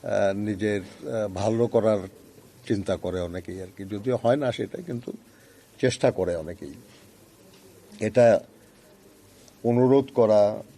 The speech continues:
তাদেরকে বুঝায়া বলা, এগুলো নিয়ে ভদ্রসম্মত কাজ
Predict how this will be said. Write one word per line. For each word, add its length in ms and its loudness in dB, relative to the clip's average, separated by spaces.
তাদেরকে 640 -4
বুঝায়া 520 4
বলা, 500 2
এগুলো 360 2
নিয়ে 180 0
ভদ্রসম্মত 880 0
কাজ 300 -2